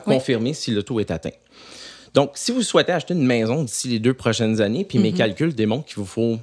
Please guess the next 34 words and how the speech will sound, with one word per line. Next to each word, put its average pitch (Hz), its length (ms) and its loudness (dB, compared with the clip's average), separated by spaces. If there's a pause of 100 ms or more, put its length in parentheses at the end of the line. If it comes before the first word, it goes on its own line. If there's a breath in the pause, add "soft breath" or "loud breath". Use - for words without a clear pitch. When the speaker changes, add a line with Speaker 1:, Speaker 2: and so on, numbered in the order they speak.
Speaker 2:
cinq 107 240 0
cents 110 160 0
dollars 101 280 2
d'épargne 107 360 -2
par 95 220 -2
mois, 120 200 0
à - 20 0
Speaker 1:
Mhm. 208 80 -2
Speaker 2:
titre 196 120 -2
d'exemple, 190 380 -2 (320 loud breath)
Speaker 1:
Oui. 196 140 -4 (100)
Speaker 2:
ben, 160 140 4 (160)
je 123 100 0
vais 143 60 4
l'écrire 147 400 -2
que 139 100 -2
c'est 113 140 -6
ça 120 100 -2
que - 60 -8
ça 92 100 0
prend. - 140 -12 (260)
Speaker 1:
Ok. 185 200 -4 (100)
Speaker 2:
Si - 160 -4
vous 196 120 2
épargnez 143 360 2
à 147 80 2
l'heure 123 220 2
actuelle 127 540 0
deux 127 160 4
cent 131 200 0
cinquante 135 340 2
dollars 117 320 2
par 98 200 -2
mois, 175 360 2